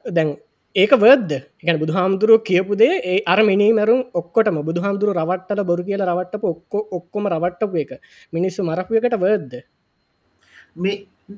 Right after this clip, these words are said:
Speaker 2: මේකයි. ඒ බ-, බ-, දසුන් වතන කාරණා දෙකක් තිබෙනවා. එකක් තමයි මම ඔය ඓතිහාසික කතා මත ගොඩාක් යැපෙන්න යන්නේ නැහැ.
Speaker 1: අන්න ඒක
Speaker 2: ඒවා
Speaker 1: ප්‍රශ්නයක්, සර්. නෑ, නෑ, ඒක ප්‍රශ්නයක්. ඒ-, ඒක තක්කඩිකමක්
Speaker 2: හරි.
Speaker 1: නේ, සර්. ඒ නෑ,
Speaker 2: ඒක
Speaker 1: මොකද
Speaker 2: එකක්.
Speaker 1: දන්නවද? නෑ, නෑ, නෑ. ඒක තක්කඩිකම, සර්. මොකද දන්නවද? ඒක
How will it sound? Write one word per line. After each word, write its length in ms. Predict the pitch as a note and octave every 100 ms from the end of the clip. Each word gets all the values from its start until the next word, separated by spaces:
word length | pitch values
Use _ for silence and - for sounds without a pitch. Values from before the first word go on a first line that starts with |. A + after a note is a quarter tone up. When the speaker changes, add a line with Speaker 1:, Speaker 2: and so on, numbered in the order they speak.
| -
Speaker 2:
මේකයි. 400 | G#3+ A#3 A3 C3+ A2+ -
ඒ 140 | C3
බ-, 260 | C3+ B2+ A#2
බ-, 200 | G2+ A2
දසුන් 320 | A#2 C#3 -
වතන 220 | A#2+ A2+ -
කාරණා 320 | D3 C#3+ D3
දෙකක් 200 | B2 G#2+
තිබෙනවා. 240 | G2 F#2 G#2
එකක් 220 | D#3 D#3+ -
තමයි 360 | D3 A#2+ A#2+ A#3 - _ _ _ -
මම 140 | -
ඔය 200 | D#3+ F#3 G3 F3 A2+ -
ඓතිහාසික 680 | G#2+ G#2+ D#3 D3 D3+ D3+ D3+ D3+
කතා 240 | D3 D#3 D#3
මත 240 | C#3 C3+ D#3
ගොඩාක් 480 | B2 B2 C#3+ D#3+ -
යැපෙන්න 260 | B2 C3 B2+
යන්නේ 240 | A#2+ A#2+
නැහැ. 300 | B2+ G#2 -
Speaker 1:
අන්න 180 | G3 C4
ඒක 120 | C4
Speaker 2:
ඒවා 80 | C4+
Speaker 1:
ප්‍රශ්නයක්, 340 | A#3+ C#4 B3+
සර්. 140 | B3 F3 E3+
නෑ, 140 | A#3
නෑ, 120 | G#3+ G3
ඒක 100 | B3
ප්‍රශ්නයක්. 360 | A#3 A#3+ F3 E3
ඒ-, 120 | G#3
ඒක 80 | G3 -
තක්කඩිකමක් 460 | A3 B3 C4 C4 C4+
Speaker 2:
හරි. 160 | C4
Speaker 1:
නේ, 40 | C4
සර්. 80 | B3 - - -
ඒ 80 | B3
නෑ, 100 | A#3
Speaker 2:
ඒක 80 | G#3+
Speaker 1:
මොකද 120 | D#4
Speaker 2:
එකක්. 80 | C#4
Speaker 1:
දන්නවද? 260 | D4 B3 E3 -
නෑ, 120 | C4 C4+
නෑ, 100 | G#3
නෑ. 100 | F#3 D3+
ඒක 100 | A3 C#4+
තක්කඩිකම, 460 | A#3 - B3+ C4 B3+ F3
සර්. 100 | D#3+
මොකද 120 | A#3+ A#3
දන්නවද? 340 | E4 D4 C#3+ -
ඒක 140 | G#3